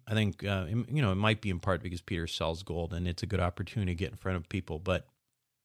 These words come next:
one of his arguments about gold is that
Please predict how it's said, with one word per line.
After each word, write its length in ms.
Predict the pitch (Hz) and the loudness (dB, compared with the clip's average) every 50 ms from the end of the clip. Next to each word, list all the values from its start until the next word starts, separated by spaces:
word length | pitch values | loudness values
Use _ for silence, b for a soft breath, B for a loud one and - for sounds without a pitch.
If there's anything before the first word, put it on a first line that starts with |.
| _ _ _ _ _ _ | _ _ _ _ _ _
one 160 | - 117 131 143 | 0 4 6 8
of 80 | 135 | 8
his 120 | 113 90 107 | 6 6 6
arguments 460 | 113 123 127 120 110 101 98 - - | 6 8 8 8 8 6 6 4 2
about 340 | 98 90 92 90 87 - - _ _ _ _ _ _ _ _ _ _ _ _ 110 104 | 2 4 4 4 2 0 -4 _ _ _ _ _ _ _ _ _ _ _ _ -18 -6
gold 640 | 101 117 117 127 139 131 113 101 101 101 98 - - _ _ _ _ _ _ _ _ _ | 2 6 8 8 10 10 8 8 6 4 2 0 -8 _ _ _ _ _ _ _ _ _
is 260 | - 110 113 107 98 95 | 2 4 4 4 4 4
that 420 | 107 104 104 101 98 90 - | 4 4 6 6 4 4 0